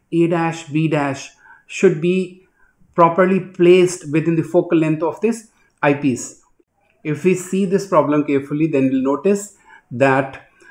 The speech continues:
that V E is known and F E is also known. Let's use lens formula for the eyepiece, and the lens formula is one by V E minus one by U E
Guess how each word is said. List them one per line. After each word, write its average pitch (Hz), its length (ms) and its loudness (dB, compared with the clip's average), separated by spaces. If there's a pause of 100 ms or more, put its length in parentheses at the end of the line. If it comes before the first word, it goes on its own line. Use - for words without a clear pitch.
that 117 300 0
V 196 300 0
E 180 220 0
is 196 160 -4
known 196 360 4
and 160 340 -2
F 160 220 -6
E 202 140 2
is 196 180 -2
also 160 380 2
known. 123 300 2
Let's 214 260 -2
use 185 260 -2
lens 156 260 -2
formula 139 460 2
for 165 80 -2
the 143 180 -6
eyepiece, 131 640 -4 (520)
and 135 540 0
the 143 180 -2
lens 175 340 0
formula 139 360 2
is 151 320 0
one 135 300 2
by 127 340 0
V 180 280 -4
E 147 320 -4
minus 143 640 -2
one 135 300 0
by 135 100 4
U 170 460 -2
E 151 320 -6